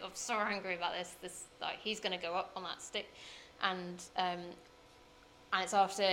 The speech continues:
he's had to parade Mordecai around on this donkey. And, um, his wife and his friends are talking again, and they're like, "Oh, Mordecai's a, a Jew.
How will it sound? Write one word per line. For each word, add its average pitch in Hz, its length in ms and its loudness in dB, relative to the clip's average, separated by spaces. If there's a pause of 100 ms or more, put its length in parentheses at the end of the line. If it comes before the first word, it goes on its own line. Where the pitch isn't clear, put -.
(120)
he's 185 520 -2 (540)
had 196 220 -4
to 180 180 -2 (500)
parade 190 420 2 (220)
Mordecai 190 420 4
around 180 240 2
on 180 100 -2
this 170 140 -6
donkey. 185 460 -6 (1400)
And, 190 540 2
um, 180 300 2 (2250)
his 196 240 -2
wife 202 360 6 (320)
and 180 260 -2
his 180 180 -8
friends 190 240 2
are 185 60 -4
talking 185 300 -2
again, 190 260 6
and 185 120 -2
they're 180 80 2
like, 175 160 2 (140)
"Oh, 202 360 10 (600)
Mordecai's 233 460 2
a, 180 80 2 (380)
a 185 60 -2
Jew. 196 460 0